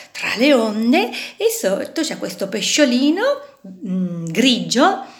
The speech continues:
che è proprio il nostro amico che ha accompagnato la vite alla,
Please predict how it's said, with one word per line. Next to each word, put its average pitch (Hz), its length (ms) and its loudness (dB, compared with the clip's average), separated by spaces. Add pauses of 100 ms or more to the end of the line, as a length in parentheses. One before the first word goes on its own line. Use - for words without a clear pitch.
(160)
che 427 120 -4
è 466 40 -4
proprio 247 260 0
il 294 80 2
nostro 240 360 -2
amico 214 400 -4
che 226 80 -4
ha 254 40 -2
accompagnato 247 600 -2
la 233 120 -2
vite 175 480 -4
alla, 165 580 -2